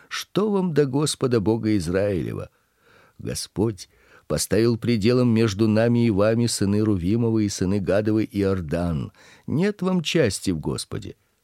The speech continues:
Таким образом, ваши сыны не допустили бы наших сынов чтить Господа.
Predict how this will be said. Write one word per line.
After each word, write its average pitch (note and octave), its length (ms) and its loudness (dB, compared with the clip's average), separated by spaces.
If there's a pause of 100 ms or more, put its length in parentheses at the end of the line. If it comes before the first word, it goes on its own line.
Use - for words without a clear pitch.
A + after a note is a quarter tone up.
(160)
Таким G#2 400 -2
образом, B2 640 -6 (340)
ваши A#2 440 0
сыны B2+ 360 2
не D3 160 2
допустили C#3 640 -2
бы C3+ 160 0
наших B2 440 0
сынов C#3+ 360 -2
чтить D3+ 440 -6
Господа. - 580 -6